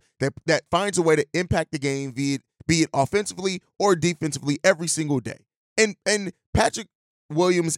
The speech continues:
and Billy Donovan have kinda been in that in the same way. Patrick Williams talking about his own development, saying this, "We talked about making simple plays, simple reads.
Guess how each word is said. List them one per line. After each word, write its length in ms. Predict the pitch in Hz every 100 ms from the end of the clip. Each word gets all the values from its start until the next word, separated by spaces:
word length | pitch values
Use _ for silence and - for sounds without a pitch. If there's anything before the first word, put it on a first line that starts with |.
| -
and 380 | 185 202 185 165
Billy 180 | 165
Donovan 380 | 156 147 147 131
have 140 | 131 -
kinda 200 | 139 131
been 200 | 131 123
in 100 | 123
that 220 | 120 - _ 127
in 60 |
the 40 | 131
same 260 | 165 147
way. 200 | 120 101 - -
Patrick 260 | 220 226
Williams 240 | 208 196 175
talking 220 | 170 165
about 140 | 151
his 100 | 147
own 160 | 143 147
development, 420 | 123 131 131 123
saying 320 | - 139 127
this, 280 | 104 - - _ _
"We 100 | 127
talked 220 | 214 208
about 180 | 214 208
making 320 | 180 175 185
simple 300 | - 175 160
plays, 340 | - 151 143 135
simple 300 | 208 190 160
reads. 400 | 143 135 131